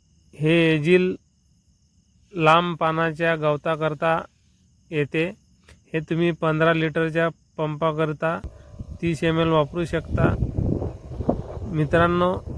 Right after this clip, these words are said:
याच्याकरता तुमच्या जमिनीमध्ये पूर्णपणे ओलावा असणे आवश्यक आहे. तुमच्या जमिनीमध्ये जर ओलावा असेल तर तुमचे तण नष्ट होईल. मित्रांनो,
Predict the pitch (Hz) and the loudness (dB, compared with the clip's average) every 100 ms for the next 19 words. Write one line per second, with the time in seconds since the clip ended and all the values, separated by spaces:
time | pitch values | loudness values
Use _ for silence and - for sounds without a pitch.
0 | - 156 143 175 170 170 175 170 165 160 | -6 -2 0 2 2 2 0 0 0 2
1 | 170 160 160 170 170 165 165 170 170 160 | 2 2 0 0 0 0 0 0 -2 -4
2 | 151 165 165 160 160 165 180 - - - | -4 0 0 0 0 -2 -4 -6 -6 -6
3 | - - 151 147 151 156 160 151 143 160 | -6 -8 -2 2 4 4 4 2 0 -2
4 | 156 151 156 156 170 - 156 170 - - | 2 2 2 0 0 0 0 -2 -4 -8
5 | - - - - - - 151 156 165 156 | -12 -14 -12 -10 -8 -6 -2 2 2 2
6 | 156 160 165 160 156 160 156 160 156 151 | 2 0 0 0 0 0 2 2 2 2
7 | 156 156 156 151 - 160 175 - - - | 4 4 4 0 -2 -4 -4 -6 -8 -6
8 | - - - - - - - 160 165 - | -8 -8 -12 -16 -16 -12 0 2 2 -2
9 | - - 160 160 147 160 160 160 160 156 | -8 -8 -4 -4 -2 -2 0 0 0 0
10 | 151 - 170 151 147 165 214 - - - | -2 -4 -2 0 2 0 -4 -14 -20 -18
11 | - - - - - - 165 156 147 175 | -18 -16 -18 -16 -16 -10 -2 0 4 4
12 | 170 175 180 | 4 2 0